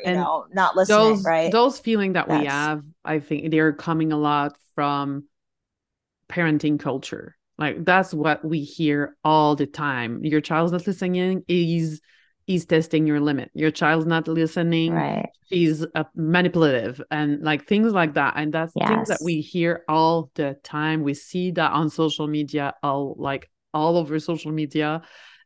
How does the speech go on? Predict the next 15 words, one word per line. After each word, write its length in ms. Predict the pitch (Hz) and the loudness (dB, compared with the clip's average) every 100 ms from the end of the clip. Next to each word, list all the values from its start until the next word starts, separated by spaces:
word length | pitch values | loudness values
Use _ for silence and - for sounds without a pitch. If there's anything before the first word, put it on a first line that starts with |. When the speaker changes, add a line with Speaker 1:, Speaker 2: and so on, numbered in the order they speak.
| - | -4
Speaker 2:
And 320 | 151 156 147 | 0 0 0
people 360 | 202 214 185 170 | 0 2 4 4
around 280 | 156 151 156 | 4 0 -2
us 100 | - | -4
is, 180 | 156 - - | -8 -8 -6
are 160 | 151 147 | -4 -4
telling 380 | - 147 156 147 | -4 -4 -2 -4
us 180 | 143 | -6
that, 420 | - 143 143 139 - _ _ | -6 -6 -6 -8 -12 _ _
parent 360 | - 180 202 196 | -4 0 0 -2
training 440 | - 175 170 165 | -2 0 0 0
are 120 | 156 151 | 0 -2
telling 360 | - 143 147 | -4 -4 -4
us 180 | 147 143 | -6 -4
that. 340 | 160 147 147 | -2 -2 -2